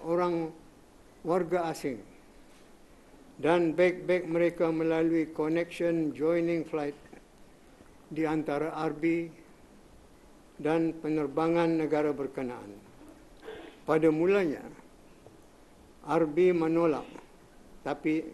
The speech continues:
tidak dapat menerima beg-beg penumpang semasa check-in. Ini kerana tidak perjanjian mengenainya di antara pihak R B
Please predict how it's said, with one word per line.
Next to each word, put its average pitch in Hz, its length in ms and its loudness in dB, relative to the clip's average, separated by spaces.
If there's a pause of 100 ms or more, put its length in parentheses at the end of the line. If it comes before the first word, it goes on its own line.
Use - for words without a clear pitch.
(360)
tidak 160 400 -2
dapat 165 320 0
menerima 175 800 0
beg-beg 175 640 0
penumpang 156 640 -2 (1040)
semasa 165 640 2 (160)
check-in. 143 480 -4 (1200)
Ini 220 320 4
kerana 196 320 4
tidak 185 400 0
perjanjian 160 640 4
mengenainya 131 640 -2 (1120)
di 151 160 2
antara 175 480 2
pihak 165 480 0
R 151 80 -2
B 185 240 4